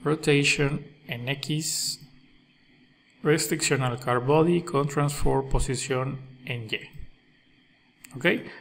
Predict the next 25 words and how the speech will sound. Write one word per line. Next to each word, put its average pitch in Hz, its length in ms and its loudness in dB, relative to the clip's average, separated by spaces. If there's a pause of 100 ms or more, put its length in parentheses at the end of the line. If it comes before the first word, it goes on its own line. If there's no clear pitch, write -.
(180)
nuevamente 165 720 2 (680)
conecto, - 960 0 (1500)
pongo 139 280 -2
el 127 80 2
valor 123 300 0
de 139 100 0
treinta 175 520 0 (1500)
y 151 100 -2
lo 143 140 0
actualizo. - 520 -8 (1120)
Verificamos 139 640 2
si 143 60 2
funciona 175 840 2
y 165 140 4
nuevamente 160 500 8
tenemos 139 300 2
el 147 80 0
mismo 135 240 2
problema 139 400 4
que 139 80 -4
la 123 80 2
llanta 117 260 0
gira 117 240 -2
para 127 180 0
atrás. 170 480 0